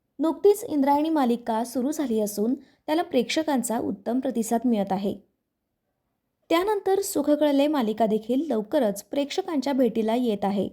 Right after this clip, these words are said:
आता या मालिकांनंतर कलर्स मराठीवर वीस एप्रिलपासून हसताय ना, हसायलाच पाहिजे हा नवा कॉमेडी शो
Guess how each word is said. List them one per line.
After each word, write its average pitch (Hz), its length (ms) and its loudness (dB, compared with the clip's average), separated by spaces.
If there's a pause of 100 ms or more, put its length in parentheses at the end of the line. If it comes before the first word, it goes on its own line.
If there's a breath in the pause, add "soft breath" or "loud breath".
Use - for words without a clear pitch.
(1300)
आता 302 160 2
या 359 220 2
मालिकांनंतर 311 840 0
कलर्स 269 460 0
मराठीवर 214 560 -2 (380 soft breath)
वीस 349 220 4
एप्रिलपासून 254 640 -2 (220)
हसताय 294 320 -4
ना, 247 220 -2 (220)
हसायलाच 269 380 2
पाहिजे 196 300 0 (500 soft breath)
हा 302 60 -2
नवा 330 300 2
कॉमेडी 233 380 0
शो 226 280 0